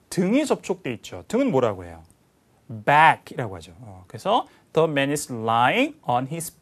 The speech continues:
back." 이렇게 하면 엎드려 누워 있는 거예요. 이렇게. 아, 그러니까 뒤집어서, 어, 등을 대고, 그러니까, 그러니까 하늘을 보고. 그다음에 만약에 이렇게 해서 엎어져 있으면, 그러면 접촉된 면이 보통 얼굴이거나 배지요. 어,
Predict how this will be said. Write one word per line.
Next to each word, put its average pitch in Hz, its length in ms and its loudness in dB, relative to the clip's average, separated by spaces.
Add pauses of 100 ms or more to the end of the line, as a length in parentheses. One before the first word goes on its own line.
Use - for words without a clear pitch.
(100)
back." - 640 0
이렇게 202 380 0
하면 196 360 0 (320)
엎드려 165 340 4
누워 123 140 -2
있는 95 180 -8
거예요. 85 180 -16
이렇게. - 240 -20
아, 127 100 -4
그러니까 113 220 -4
뒤집어서, 131 540 0
어, 110 160 -20 (240)
등을 190 260 4
대고, 92 280 -4 (320)
그러니까, - 180 -12
그러니까 - 220 -12
하늘을 240 240 4
보고. 90 300 -10 (840)
그다음에 165 180 4
만약에 156 600 6
이렇게 170 560 6
해서 214 480 6 (1120)
엎어져 262 500 8
있으면, 104 460 -2 (280)
그러면 240 560 2
접촉된 202 580 2
면이 170 160 0
보통 151 280 -2
얼굴이거나 175 800 6
배지요. 131 680 0
어, 98 280 -10